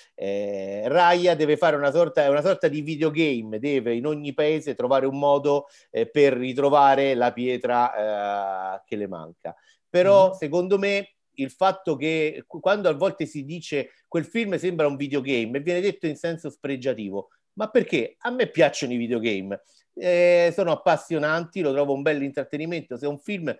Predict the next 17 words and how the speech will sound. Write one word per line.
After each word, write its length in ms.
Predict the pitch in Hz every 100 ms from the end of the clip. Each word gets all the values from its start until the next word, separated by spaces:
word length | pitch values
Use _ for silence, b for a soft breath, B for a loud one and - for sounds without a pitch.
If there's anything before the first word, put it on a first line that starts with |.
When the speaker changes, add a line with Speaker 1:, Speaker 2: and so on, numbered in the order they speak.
| b b
Speaker 1:
riesce 380 | 147 170 160 160
a 40 |
intrattenermi 640 | 156 175 - 175 147 117
con-, 420 | 117 143 143 143 147
come 240 | 180 170
un 100 | 165
videogame, 560 | 175 175 220 254 139 101
bravissimi. 680 | 139 117 131 - 95 98 -
Secondo 240 | 117 127
me 180 | 160 - b b
è 80 | 113
un 140 | 113
pregio, 360 | 139 135 85 98
non 120 | 120
è 60 |
un 160 | 117 104
limite. 460 | 101 90 82 87